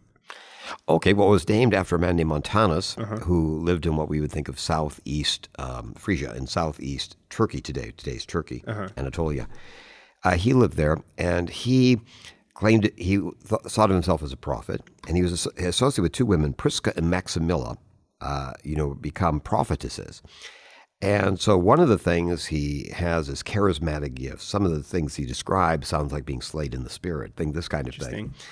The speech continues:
Speaker 1: which, uh, was not popular in some quarters. They, but he, um, one of the things, they were extraordinarily strict. They kept tightening the belt on things, like encouraging sometimes even married couples to maybe it should separate, no longer be intimate within marriage, or
Speaker 2: Uh-huh,
Speaker 1: discouraging
Speaker 2: uh-huh.
Speaker 1: marriage. We call encretism,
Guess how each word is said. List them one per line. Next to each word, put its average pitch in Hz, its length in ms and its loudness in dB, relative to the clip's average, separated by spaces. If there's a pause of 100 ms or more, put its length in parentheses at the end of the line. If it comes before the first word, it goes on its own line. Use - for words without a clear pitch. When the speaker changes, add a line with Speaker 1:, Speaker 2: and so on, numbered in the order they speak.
(320)
Speaker 1:
which, - 420 0 (120)
uh, 80 260 -4
was 87 260 2
not 90 200 2
popular 78 400 0
in 69 80 -2
some 76 180 -4
quarters. 65 480 -8
They, 69 320 -4 (100)
but 78 300 -2 (520)
he, 139 480 2
um, 90 400 2 (100)
one 104 260 4
of 151 80 4
the - 20 -18
things, 87 140 2
they 87 80 0
were 82 60 2
extraordinarily 92 640 2
strict. - 500 -10 (200)
They 80 100 -4
kept - 240 -2
tightening 87 440 0
the 78 80 0
belt 78 320 -4
on 73 120 -4
things, 67 340 -8
like 69 260 -10 (220)
encouraging 80 460 2
sometimes 78 280 0
even 78 200 0
married 85 340 2
couples 80 500 0
to 76 220 -4
maybe 78 240 -2
it 76 100 -6
should 69 200 -6
separate, 82 420 -4
no 71 100 -4
longer 73 240 -6
be 64 120 -8
intimate 80 400 -2
within 90 260 4
marriage, 87 500 4
or - 120 -8
Speaker 2:
Uh-huh, 110 160 -2
Speaker 1:
discouraging 98 520 4
Speaker 2:
uh-huh. 87 60 4
Speaker 1:
marriage. 82 260 2
We - 80 -4
call 78 220 -2
encretism, 76 480 -4